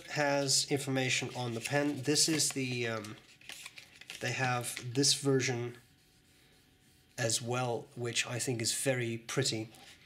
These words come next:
Uh, there is also, as always, there's a bit of a, a, a service and care guide here, which, which is nice. Right? It's a piston filler, so it's nice to, to explain to people how to take care of it. We have the box,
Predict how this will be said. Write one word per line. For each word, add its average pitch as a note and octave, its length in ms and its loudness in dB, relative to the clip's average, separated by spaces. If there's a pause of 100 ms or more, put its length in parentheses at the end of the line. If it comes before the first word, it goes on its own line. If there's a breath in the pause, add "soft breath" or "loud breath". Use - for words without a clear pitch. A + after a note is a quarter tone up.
(1120 loud breath)
Uh, B2 300 0
there C#3 220 4
is C3+ 120 6
also, C3+ 440 4
as A#2+ 160 2
always, A#2+ 280 0
there's A2+ 180 0
a - 20 -6
bit A2+ 140 -4
of A2 100 -4
a, A2 440 -4
a, A2 40 -10
a - 20 -8
service A#2 540 4
and A#2 180 -6
care A#2+ 300 0
guide A2 420 -2
here, A2 260 -4
which, A2+ 280 -4
which C3+ 160 2
is C3+ 160 0
nice. A#2+ 440 -6
Right? C3+ 280 -8
It's C#3+ 160 -8
a C#3+ 40 -4
piston D3 360 -2
filler, C3+ 320 0
so B2 320 0
it's B2 160 -2
nice A#2 300 0
to, A2+ 200 -4 (220)
to A2 220 -6 (420)
explain C3 280 0
to A2+ 60 -2
people A2+ 240 -4
how A#2 120 -2
to - 120 -4
take G#2+ 180 -4
care G#2 220 -6
of G2+ 80 -10
it. G#2 80 -12 (480 loud breath)
We G3+ 80 2
have E3+ 100 0
the D#3 60 -6
box, B2 480 -2